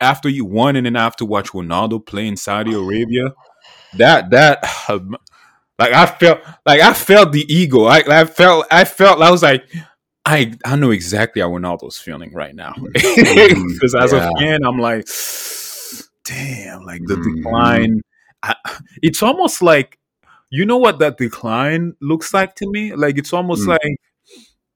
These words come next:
Speaker 1: somebody was, like, juicing for, like, several years and then decided to
Speaker 2: Mm.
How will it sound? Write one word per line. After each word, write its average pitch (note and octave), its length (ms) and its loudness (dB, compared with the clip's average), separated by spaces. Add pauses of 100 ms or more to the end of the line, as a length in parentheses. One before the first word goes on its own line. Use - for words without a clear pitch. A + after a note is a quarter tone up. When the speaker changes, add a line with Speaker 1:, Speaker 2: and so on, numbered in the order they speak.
(520)
Speaker 1:
somebody A#2+ 440 -2
was, G2 220 -4
like, E2+ 180 -8
juicing F#2 560 -10 (360)
for, - 180 -12
like, D#2 180 -10
several E2 340 -4
years D2+ 380 -12
and D#2+ 100 -10
then D#2 180 -10
decided F#2 420 -4
to F#2 100 -6
Speaker 2:
Mm. F2 160 -10